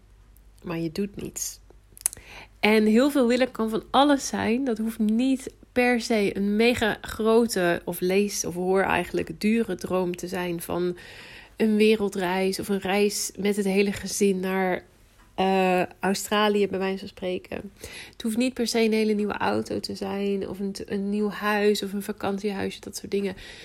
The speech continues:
Het kunnen ook kleine dingen zijn. Het kan ook zijn, eh, vijftig euro per maand opzij of extra, maakt niet uit, opzij zetten voor je pensioen. Het kan zijn beginnen met beleggen.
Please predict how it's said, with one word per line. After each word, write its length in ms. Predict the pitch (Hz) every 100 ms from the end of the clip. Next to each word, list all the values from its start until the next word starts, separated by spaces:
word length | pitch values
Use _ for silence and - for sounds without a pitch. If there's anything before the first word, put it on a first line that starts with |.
| - - -
Het 180 | - 233
kunnen 280 | - 285 262
ook 180 | 214 214
kleine 400 | 233 233 262 233
dingen 280 | 185 175 175
zijn. 360 | - - 165
Het 220 | - -
kan 300 | - 226 233
ook 260 | - 208 214
zijn, 480 | - 190 196 196 - -
eh, 120 | 185 180 190 190
vijftig 500 | - 202 214 214 -
euro 220 | 196 202
per 180 | 196 196
maand 500 | 196 196 196 196 - _ -
opzij 560 | 196 - 185 196 220 220
of 200 | 175 -
extra, 420 | - 214 - 208 196
maakt 140 | 190
niet 100 | 196
uit, 220 | 190 190
opzij 360 | 196 - 202 208
zetten 240 | 196 202
voor 100 | 202
je 80 | 196
pensioen. 680 | 196 196 - 214 214 208 - - - - - -
Het 160 | - 196
kan 220 | 220 220
zijn 200 | 214 214
beginnen 300 | 208 226 214
met 120 | 202
beleggen. 680 | 190 196 208 208 214 208 214